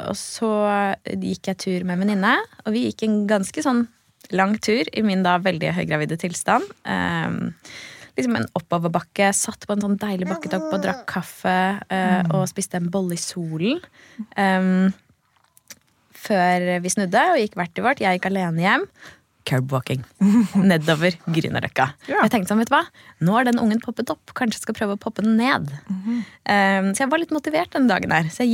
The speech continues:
Speaker 1: gikk da nedover liksom, eh, Markveien eller en av disse hovedgatene på Løkka. En fot opp, en fot ned. Møtte Maria Mena.
Speaker 2: <laughs>
Speaker 1: Eh,
Speaker 2: Det er så
Speaker 1: som
Speaker 2: typisk når man curbwalker. Da kommer hun.
Speaker 1: Ja,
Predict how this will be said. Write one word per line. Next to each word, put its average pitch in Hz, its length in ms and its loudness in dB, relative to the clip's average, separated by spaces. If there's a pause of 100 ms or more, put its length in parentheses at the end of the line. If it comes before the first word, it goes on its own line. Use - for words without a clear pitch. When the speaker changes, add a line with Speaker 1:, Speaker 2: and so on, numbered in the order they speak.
Speaker 1:
gikk - 180 -14
da 214 140 6 (100)
nedover 180 400 0
liksom, 170 540 2 (280)
eh, 170 680 -2
Markveien 165 480 -2
eller 165 160 -2
en 156 80 -4
av 156 80 -4
disse - 160 -6 (140)
hovedgatene 160 500 -4
på - 140 -6
Løkka. 214 240 2 (640)
En 196 100 2
fot 202 240 -4
opp, 269 160 0
en 190 80 2
fot 175 160 -4
ned. 220 240 0 (380)
Møtte - 180 -2
Maria 160 200 4
Mena. 131 220 2 (240)
Speaker 2:
<laughs> 220 120 6 (840)
Speaker 1:
Eh, 175 360 6
Speaker 2:
Det 220 80 4
er 208 80 2
så 208 100 4
Speaker 1:
som 190 80 0
Speaker 2:
typisk 180 340 2
når 180 60 2
man 185 120 4
curbwalker. 156 600 0
Da 185 80 4
kommer 175 340 2
hun. 185 140 2 (500)
Speaker 1:
Ja, 151 80 4